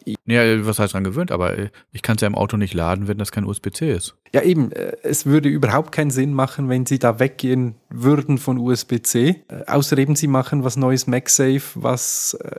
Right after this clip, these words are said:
Speaker 1: nicht im U-S-B-C <laughs> drin Platz hätte. Keine
Speaker 2: Ja,
Speaker 1: Ahnung, wie
Speaker 2: ja,
Speaker 1: sie das
Speaker 2: und dann bist du wieder fest, festgebunden. Dann kannst du ein Netzteil haben, dann brauchst du eine Steckdose.
Speaker 1: Mhm.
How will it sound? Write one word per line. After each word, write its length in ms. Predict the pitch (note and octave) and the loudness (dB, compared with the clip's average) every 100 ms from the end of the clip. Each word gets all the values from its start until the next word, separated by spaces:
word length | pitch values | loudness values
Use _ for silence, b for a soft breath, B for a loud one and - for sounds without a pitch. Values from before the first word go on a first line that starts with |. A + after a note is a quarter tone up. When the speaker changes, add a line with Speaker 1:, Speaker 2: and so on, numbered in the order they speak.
| - | -2
Speaker 1:
nicht 420 | C#3+ D#3+ E3+ - | 2 2 0 -2
im 260 | C#3+ C3 - | 0 0 0
U-S-B-C 760 | D3 C3 - C#3 - C#3+ C3+ | 0 0 0 0 2 2 2
<laughs> 20 | |
drin 320 | - C#3 B2+ | 2 0 0
Platz 340 | - C3 - - | 0 0 0 0
hätte. 360 | G#2 - G2+ - - | -2 2 0 -2 -2
Keine 220 | A#2+ A2+ | 0 2
Speaker 2:
Ja, 80 | A#2 | 2
Speaker 1:
Ahnung, 180 | A#2+ G2+ | 2 2
wie 60 | |
Speaker 2:
ja, 40 | A#2+ | 2
Speaker 1:
sie 40 | |
das 80 | E2+ | 2
Speaker 2:
und 120 | F#2 | 2
dann 140 | F#2 F#2+ | 2 0
bist 140 | - | 0
du 180 | A#2 A2 | 0 0
wieder 140 | B2 | -2
fest, 260 | A#2 B2+ - | -2 -6 -6
festgebunden. 520 | C3 B2+ G2 D#2 D#2+ | -6 -6 -8 -10 -10
Dann 100 | D#2+ | -8
kannst 220 | F2+ E2+ E2 | -6 -6 -4
du 20 | |
ein 40 | |
Netzteil 360 | D#2 - G#2 A2+ | -4 0 0 2
haben, 140 | A#2 | 0
dann 80 | A2+ | 0
brauchst 180 | G#2 G#2+ | -2 -4
du 40 | |
eine 40 | B2+ | -4
Steckdose. 560 | A#2+ A2 D2+ C#2+ C#2+ - _ _ _ - | -6 -6 -6 -6 -8 -14 _ _ _ 2
Speaker 1:
Mhm. 400 | D3 G#2 B2+ | 4 6 4